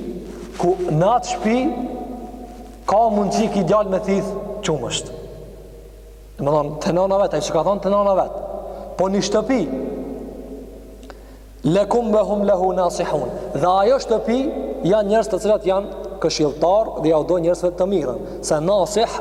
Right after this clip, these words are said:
është ai i cili ta don të mirën. Dhe e ka marrë Musën alayhi salatu wassalam dhe ja ka prue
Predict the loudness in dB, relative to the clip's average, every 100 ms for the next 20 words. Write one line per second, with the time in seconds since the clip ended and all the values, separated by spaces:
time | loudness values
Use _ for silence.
0 | 0 2 4 2 2 0 2 2 2 0
1 | 0 -2 -6 -8 -10 -12 -12 -4 2 2
2 | 2 0 2 0 2 0 0 2 2 2
3 | 2 2 2 2 -2 0 2 0 -2 -8
4 | -4 0 2 2 0 2 2 2